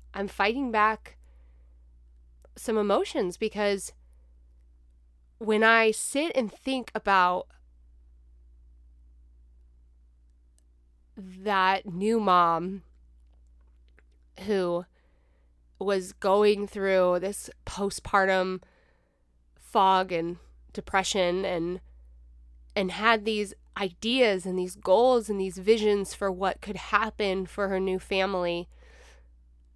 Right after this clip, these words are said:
I mean, I'm, I'm, I'm living it today. And some people might look at my story and be like, "Oh, but it took, like, five years." Yeah, it took five years to completely transform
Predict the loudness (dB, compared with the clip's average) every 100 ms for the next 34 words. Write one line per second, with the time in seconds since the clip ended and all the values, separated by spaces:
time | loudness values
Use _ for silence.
0 | _ _ _ _ _ _ _ _ _ _
1 | _ _ _ _ _ -20 -18 -4 0 2
2 | 0 -2 -4 0 0 0 -2 -4 -6 -10
3 | -20 -20 -20 -20 -10 -4 -2 0 0 2
4 | 2 0 -2 -6 -8 -16 -18 -10 -6 -6
5 | -8 _ _ _ _ _ _ _ _ _
6 | _ _ _ _ _ -6 -2 2 4 4
7 | 4 4 2 2 0 -2 -2 0 2 2
8 | 2 0 -4 -10 -8 -10 -10 -8 -10 -10
9 | -6 -2 -2 -4 -6 -2 0 0 -4 -18
10 | -14 0 6 6 6 2 -4 -2 4 4
11 | 4 6 6 6 2 0 0 -2 -4 -4
12 | -4 -6 -6 -8 -8 -12 -4 0 2 2
13 | 0 -4 -16 -20 0 4 8 6 6 0